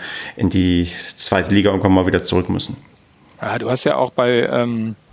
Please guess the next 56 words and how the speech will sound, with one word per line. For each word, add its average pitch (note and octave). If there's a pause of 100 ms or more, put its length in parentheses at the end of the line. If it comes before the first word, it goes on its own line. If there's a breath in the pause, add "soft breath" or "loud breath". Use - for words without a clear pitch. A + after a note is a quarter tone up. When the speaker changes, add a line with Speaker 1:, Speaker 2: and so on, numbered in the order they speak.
(460 loud breath)
Speaker 2:
bei A#2
vielen, D3
äh, B2+
Vereinen C3+
hast C#3+
du C3+
dann C3
auch B2
so C#3
Packages, E3
die C3
du A#2+
buchen A#2+
kannst, -
ne? D#3+
Dann D#3
hast C#3
du C3
halt A#2+
das -
normale B2+
Dauerkarten-Bundesliga-Package, D#3
da C3+
kannst A#2
du B2
die A#2
Champions F3+
League E3
dazu C#3
buchen, C3
dann A#2
kannst A2+
du A#2+
den A#2
D-F-B-Pokal D3
dazu B2+
buchen. A#2+ (600 loud breath)
Ähm, B2+
jetzt A#2+
unabhängig C3
davon, B2+
wie A#2+
weit A#2+
die A#2
kommen, C3
ne? A2+
Das B2
wird A#2+
dann A#2
halt A2+
von -
Spiel -
zu B2
Spiel B2+
immer A#2+
abgerechnet. -